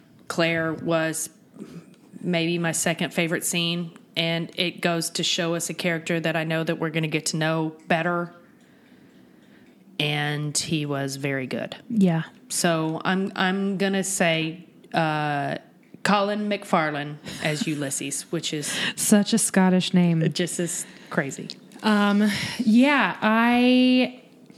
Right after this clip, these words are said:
Speaker 2: uh, I think that's a totally great choice. I'm gonna go with Rufus,
Speaker 1: Mm-hmm.
Speaker 2: uh, with Jerome Holder, with basically, as always, an honorable mention for Katrina Balfe, who is so good and does a very, very nice job this
Speaker 1: She did a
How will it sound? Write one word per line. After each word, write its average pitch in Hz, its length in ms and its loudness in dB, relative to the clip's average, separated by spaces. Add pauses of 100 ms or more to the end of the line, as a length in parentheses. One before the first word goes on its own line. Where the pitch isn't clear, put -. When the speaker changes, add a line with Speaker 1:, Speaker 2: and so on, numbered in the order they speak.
(260)
Speaker 2:
uh, 190 500 4 (340)
I - 40 -12
think 196 220 4
that's 185 200 2
a 180 60 2
totally 165 260 2
great 156 220 -4
choice. - 340 -4 (180)
I'm 220 380 6
gonna 214 160 2
go 180 220 4
with 175 380 0
Rufus, 165 600 0 (180)
Speaker 1:
Mm-hmm. 165 600 -2
Speaker 2:
uh, 160 200 2
with 175 360 2 (120)
Jerome 175 580 4
Holder, 156 560 0 (380)
with 254 340 4
basically, 381 540 2
as 190 240 4
always, 180 520 4
an 185 120 4
honorable 175 400 2
mention 165 340 0
for 170 120 -2
Katrina 165 360 0
Balfe, 139 280 -2
who - 140 0
is 160 140 0
so 156 260 0
good 120 360 -2 (120)
and 175 200 2
does 165 180 2
a 170 40 2
very, 160 300 2
very 156 300 2
nice 156 240 0
job 147 220 0
this 151 80 4
Speaker 1:
She 294 80 4
did 311 80 4
a - 20 4